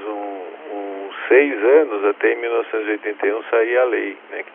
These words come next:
padronizou seiscentos. Aí não teve mais jeito. Aí, a, a, aí não estipulava só a banda, né, que ficaria a repetidora, mas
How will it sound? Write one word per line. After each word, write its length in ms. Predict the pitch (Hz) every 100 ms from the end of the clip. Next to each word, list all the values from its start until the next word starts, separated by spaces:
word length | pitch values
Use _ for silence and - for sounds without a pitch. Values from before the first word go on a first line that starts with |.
| -
padronizou 680 | 101 104 101 101 98 98
seiscentos. 640 | - 110 110 - 92 82 95
Aí 120 | 95
não 120 | 104
teve 200 | 101 98
mais 220 | 107 117
jeito. 360 | 107 92 92 - -
Aí, 300 | - 95 101
a, 120 | 98 - -
a, 1080 | - - - - - - - - - -
aí 100 | 95
não 100 | 101
estipulava 640 | 104 - - 104 104 107 110 -
só 200 | 107 110
a 40 |
banda, 400 | - 107 104 101
né, 140 | 101
que 80 | 104
ficaria 560 | - 98 98 98 98 98
a 280 | - - 95
repetidora, 580 | 98 98 104 95 110 113
mas 200 | 113